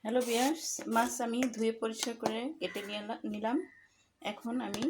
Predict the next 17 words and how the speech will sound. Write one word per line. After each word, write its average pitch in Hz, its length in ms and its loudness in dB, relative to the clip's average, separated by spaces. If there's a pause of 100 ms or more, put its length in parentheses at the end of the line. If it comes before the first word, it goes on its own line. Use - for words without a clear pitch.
(760)
দিয়ে 220 160 -2
দিব 214 200 -6
ভাজার 190 360 0
জন্য 208 220 -8
এখানে 190 300 -8
একটু 196 200 -14
লবণ, 196 400 0 (880)
বেশি 208 200 -6
লবণ 202 300 -2
দিব 196 200 4
না, 208 120 0 (180)
তেতো 208 240 -4
হয়ে 196 240 -6
যাবে। 202 340 -4 (1700)
দিয়ে 233 300 -2
দিব 226 200 -6 (400)
এখানে 220 500 -2